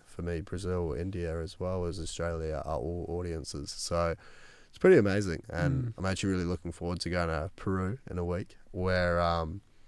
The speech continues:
Speaker 1: yeah, I know there is an audience in
Speaker 2: Insane.
Speaker 1: Peru, and I've got some in Brazil and other parts of South America. So I think it's gonna be interesting there, um, if, you know, anyone comes over and says hi.
Speaker 2: That'll
Speaker 1: And
Speaker 2: be
Speaker 1: I
Speaker 2: amazing.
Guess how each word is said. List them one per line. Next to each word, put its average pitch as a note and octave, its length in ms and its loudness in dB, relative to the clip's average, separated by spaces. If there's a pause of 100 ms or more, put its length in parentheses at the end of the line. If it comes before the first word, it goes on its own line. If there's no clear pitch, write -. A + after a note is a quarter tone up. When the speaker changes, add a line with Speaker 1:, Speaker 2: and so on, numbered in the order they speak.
(380)
Speaker 1:
yeah, G#2 160 2
I F2+ 100 4
know F#2 240 2
there F2+ 220 0
is - 280 -6
an F2+ 120 -4
audience F2 480 0
in - 60 -2
Speaker 2:
Insane. C#3 100 -4
Speaker 1:
Peru, F#2 480 0 (560)
and F2 80 -2
I've E2+ 100 0
got F2 160 -2
some F2 160 -2
in E2+ 80 -2
Brazil F2+ 400 -2
and E2+ 100 -2
other E2+ 140 0
parts E2+ 300 -4
of E2 80 -6
South E2 240 -2
America. D#2+ 560 -4
So - 120 -4
I E2 140 0
think F2+ 180 -2
it's E2+ 160 -6
gonna F2 200 -2
be D#2+ 300 -2 (200)
interesting B2 580 8
there, F#2 460 0
um, E2 400 -2 (180)
if, A2 240 2
you F#2 60 2
know, E2+ 120 2
anyone E2 440 -2
comes E2 300 -4
over E2 180 0
and E2 140 -4
says E2 420 -4
hi. F2 320 0
Speaker 2:
That'll C3+ 200 2
Speaker 1:
And C3 180 4
Speaker 2:
be A2+ 40 -2
Speaker 1:
I A2 40 -2
Speaker 2:
amazing. C3+ 400 0